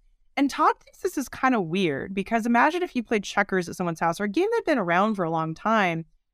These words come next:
but nonetheless, he does it. It's a version of that game that Darrow sells to Parker Brothers. Parker Brothers starts marketing the game, and they realize that they have a big problem, which is that Charles Darrow did not invent Monopoly. And they start to hear from people for, who had been playing it s-,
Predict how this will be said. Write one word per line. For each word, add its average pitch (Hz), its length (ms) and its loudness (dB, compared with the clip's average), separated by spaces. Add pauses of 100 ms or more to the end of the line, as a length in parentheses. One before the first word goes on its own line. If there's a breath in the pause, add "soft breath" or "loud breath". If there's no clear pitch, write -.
(120)
but 214 80 0
nonetheless, 247 480 4
he 208 120 -4
does 160 280 2
it. 180 220 0 (520)
It's 196 140 -6
a 208 60 2
version 233 400 2
of 247 80 -2
that 220 180 2
game 185 320 0
that 170 180 -2
Darrow 190 420 2
sells 180 420 2
to 202 100 -10
Parker 185 320 -2
Brothers. 156 500 -2 (340)
Parker 285 280 2
Brothers 294 300 2
starts 214 280 -2
marketing 185 440 0
the 170 80 -4
game, 170 220 -2
and 170 60 -2
they 180 100 0
realize 214 360 2
that 196 120 -6
they 190 60 0
have 185 80 0
a 180 60 0
big 165 320 -2
problem, 156 640 -4 (180)
which - 180 -4
is 185 100 0
that 196 180 0
Charles 208 320 2
Darrow 190 240 2
did 175 160 -2
not 165 180 0
invent 165 320 -2
Monopoly. 156 580 -4 (280)
And 196 80 -4
they 208 80 0
start - 240 0
to 277 100 0
hear 269 180 2
from 233 160 -2
people 160 580 -2 (360)
for, 196 200 -2
who 202 120 -6
had 269 80 2
been 277 160 2
playing 349 280 2
it 269 120 0
s-, - 220 -14